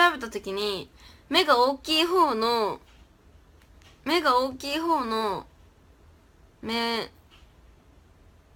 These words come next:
顔を、で分けた方が可愛いって聞いたから、こっ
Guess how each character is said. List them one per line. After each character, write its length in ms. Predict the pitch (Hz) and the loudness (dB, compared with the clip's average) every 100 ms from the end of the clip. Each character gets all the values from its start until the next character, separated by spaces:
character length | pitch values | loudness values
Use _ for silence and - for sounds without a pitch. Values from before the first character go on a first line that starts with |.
| _ _ - _ _ - - - | _ _ -20 _ _ -20 -20 -12
顔 300 | 240 226 233 269 240 | -4 -2 2 4 4
を、 100 | - - - - - - - - - - - - - - | 0 -14 -20 -20 -20 -20 -20 -20 -20 -20 -20 -20 -20 -8
で 300 | 226 285 208 | 2 2 2
分 160 | 190 233 | 0 -2
け 160 | 269 226 | 0 -2
た 140 | 220 | -4
方 260 | 233 220 208 | -2 -2 4
が 320 | 269 262 175 - - - _ _ _ _ - - _ | 4 4 0 -8 -20 -20 _ _ _ _ -20 -20 _
可 260 | - 233 226 | -6 2 4
愛 400 | 240 240 226 214 | 4 0 -2 -6
い 20 | |
っ 40 | |
て 260 | - - 180 | -10 -16 -14
聞 260 | - 202 | -12 -12
い 40 | 202 | -6
た 180 | - 208 | -4 0
か 140 | 196 | 4
ら、 360 | 240 285 - - - - - _ - - - | 6 6 4 -4 -20 -20 -20 _ -20 -20 -16
こ 80 | |
っ 40 | 208 | -16